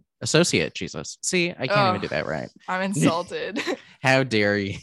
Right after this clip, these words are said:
Speaker 1: <laughs>
Speaker 2: <laughs>
Speaker 1: Ugh. Oh my God. Well, um,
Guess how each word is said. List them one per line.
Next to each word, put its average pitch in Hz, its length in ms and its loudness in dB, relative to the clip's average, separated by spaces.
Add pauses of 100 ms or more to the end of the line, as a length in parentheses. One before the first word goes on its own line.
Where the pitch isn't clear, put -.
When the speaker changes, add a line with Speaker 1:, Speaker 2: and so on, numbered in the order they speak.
Speaker 1:
<laughs> - 0 -
Speaker 2:
<laughs> - 800 0 (560)
Speaker 1:
Ugh. 269 380 8 (320)
Oh 101 80 0
my 101 100 -2
God. 90 360 -2
Well, 113 540 2 (100)
um, 110 680 0